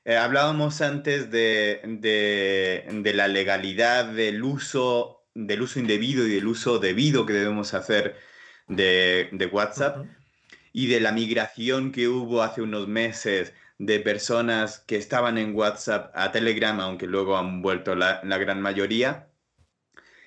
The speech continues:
Speaker 1: Y se fueron porque hubo una, un cambio en las políticas de WhatsApp que nadie leyó, nadie sabía qué significaban <laughs> ni nada, si-, pero simplemente aceptaron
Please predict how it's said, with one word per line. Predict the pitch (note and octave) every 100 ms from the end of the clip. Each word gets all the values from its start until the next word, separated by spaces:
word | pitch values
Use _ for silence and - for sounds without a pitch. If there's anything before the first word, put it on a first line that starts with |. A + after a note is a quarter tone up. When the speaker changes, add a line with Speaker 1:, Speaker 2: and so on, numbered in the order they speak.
| - - -
Speaker 1:
Y | D3 D3+ D3+ -
se | C#3 - B2+
fueron | - D#3+ F3+ G#3+ A3 D#3
porque | C#3 B2+ B2+ - B2 B2 A#2+ - -
hubo | C3+ C3 D3 D3+ D3+ - _ _ _ -
una, | A#2+ A#2 A2+ A2 G#2+ G2+ G#2
un | B2 C3+
cambio | C3+ C3+ A2+ G2+
en |
las | F#2+ F#2+
políticas | - G#2 A2+ A2+ A2 G#2+ G#2
de | G#2
WhatsApp | A2 C3 D#3 -
que | A2
nadie | G#2 A#2+
leyó, | G2 F2+ G2+ C#3
nadie | C#3 G#2+ G#2
sabía | - F#2 G#2 G2+ F#2+
qué | A2+ G#2+
significaban | - F#2 F#2 - F2+ B2+ C3 C3+ C#3 A#2
<laughs> |
ni | G#2 G2 F#2 - -
nada, | G#2 A2+ C#3+ E3+
si-, | E3+ B2
pero | -
simplemente | C3 D#3+ D#3 D#3 E3 F3+
aceptaron | F3 D3+ F3+ E3+ F#3 G3+